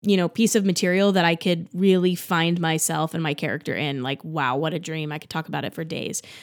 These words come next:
But Escape to Margaritaville is a little bit different, and it's fun, and it's Jimmy Buffett music.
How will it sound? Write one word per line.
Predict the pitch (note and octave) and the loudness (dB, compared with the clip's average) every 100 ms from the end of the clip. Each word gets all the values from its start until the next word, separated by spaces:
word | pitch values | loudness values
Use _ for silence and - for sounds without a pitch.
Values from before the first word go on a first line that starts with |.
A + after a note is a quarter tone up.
| - | -6
But | A3+ | -2
Escape | B3 - C#3+ | 2 4 4
to | C4+ | 4
Margaritaville | C#4 C4 C#4 B3+ C4 | 2 4 4 6 4
is | A#3+ | 4
a | |
little | A#3 A#3+ | 4 4
bit | B3+ G3 | 2 4
different, | G3+ D4+ - A#3+ A#3 A#3 A#3 A#3+ | 2 2 4 6 8 8 6 4
and | - G3+ | 2 2
it's | - | 0
fun, | - B3+ A#3+ A#3+ | 2 4 6 6
and | A#3 F#3+ | 6 4
it's | F3 - | 2 4
Jimmy | A3 A3+ B3 | 6 8 6
Buffett | F3+ F3+ - F#3+ F3+ | 2 0 0 -2 2
music. | F#3 A#3 A3 A3+ G#3+ | 6 6 8 6 6